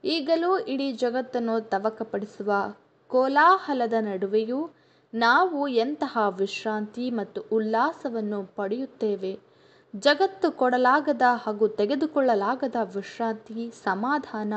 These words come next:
ಹಗುರತೆ ಮತ್ತು ಸಂತೋಷವನ್ನು ನಾವು ಇಲ್ಲಿ ಪಡೆಯುತ್ತೇವೆ.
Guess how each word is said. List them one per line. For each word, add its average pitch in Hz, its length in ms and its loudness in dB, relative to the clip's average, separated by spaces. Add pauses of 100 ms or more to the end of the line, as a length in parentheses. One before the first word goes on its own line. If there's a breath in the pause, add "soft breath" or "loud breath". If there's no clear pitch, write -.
ಹಗುರತೆ 208 720 -4
ಮತ್ತು 202 420 -8 (600 loud breath)
ಸಂತೋಷವನ್ನು 294 960 2
ನಾವು 214 400 -4
ಇಲ್ಲಿ 262 380 0
ಪಡೆಯುತ್ತೇವೆ. 214 800 -4